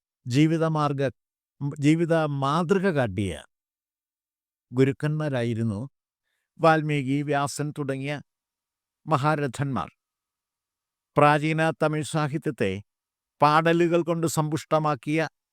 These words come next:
നാൽവർ സംഘമാണ് അപ്പരും സുന്ദരരും മാണിക്യവാചകരും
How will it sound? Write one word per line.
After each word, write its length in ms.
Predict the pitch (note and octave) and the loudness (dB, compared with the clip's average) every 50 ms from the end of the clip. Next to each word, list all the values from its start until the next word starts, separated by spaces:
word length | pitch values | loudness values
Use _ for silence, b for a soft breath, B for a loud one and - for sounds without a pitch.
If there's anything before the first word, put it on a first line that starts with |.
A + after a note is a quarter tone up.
| _ _ _ - | _ _ _ 0
നാൽവർ 540 | C#3+ D3 D3 D3 D3+ D#3+ D#3 D3+ D#3+ D#3+ D3+ - | 2 4 4 4 4 2 2 0 0 -2 -2 -4
സംഘമാണ് 800 | - - C#3+ C#3 C#3+ A#2+ F#2+ - D3+ C#3 A#2+ G2+ G2 G2+ A#2 D#3+ - - _ _ b b b b b b b b b b | -4 -4 -4 -4 -4 -4 0 0 2 2 2 0 -2 -2 -4 -4 -6 -10 _ _ b b b b b b b b b b
അപ്പരും 540 | - C#3 A#2+ - _ - D3 C#3+ C#3 C#3+ C#3 A#2+ - _ _ _ _ | 0 0 0 2 _ 4 4 4 4 0 -2 -6 -10 _ _ _ _
സുന്ദരരും 720 | - - - C#3 C#3 C#3 C3+ C#3 C3+ C#3 C3 B2 C3 B2 A2 - _ _ _ _ _ | -12 -2 0 0 2 4 2 2 4 2 2 0 -2 -4 -4 -10 _ _ _ _ _
മാണിക്യവാചകരും 1160 | - B2+ C3 C3 C3 C#3 C#3 A#2 - D3 D3+ D3 C#3+ B2 A#2+ A2+ G#2+ A#2+ A2 A#2 A2 A2+ A2+ | -2 0 2 2 2 0 -2 -6 -4 -4 -4 -2 0 0 0 0 0 -2 0 0 -2 -2 -4